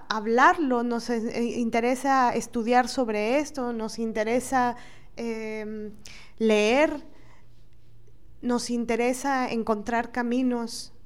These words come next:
eh, para, para entender este entramado asqueroso de la misoginia.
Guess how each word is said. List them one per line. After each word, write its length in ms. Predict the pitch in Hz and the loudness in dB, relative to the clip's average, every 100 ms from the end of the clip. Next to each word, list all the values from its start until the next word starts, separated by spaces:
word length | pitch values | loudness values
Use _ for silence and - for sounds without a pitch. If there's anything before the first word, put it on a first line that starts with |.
| - - | -14 -6
eh, 380 | 220 220 214 202 | -4 -2 -4 -2
para, 760 | 233 214 214 208 208 208 208 208 - - - - - - - - - - - - - - - - - - - | 2 4 4 4 2 0 -4 -8 -16 -16 -16 -16 -16 -16 -16 -16 -16 -16 -16 -16 -16 -16 -16 -16 -16 -12 -2
para 180 | 240 233 | 2 4
entender 720 | 247 247 254 247 240 269 349 | 4 4 4 4 4 4 2
este 560 | 359 - 349 330 - | -2 -4 -2 -2 0
entramado 720 | 254 233 233 214 226 269 320 339 | 0 0 0 0 2 2 2 0
asqueroso 760 | 330 - 233 208 294 - 330 | 0 -2 0 2 2 2 0
de 120 | 254 | 2
la 160 | 202 190 | 0 0
misoginia. 840 | 196 175 175 - 254 359 285 190 | -2 -4 -8 -8 -6 -4 -4 -6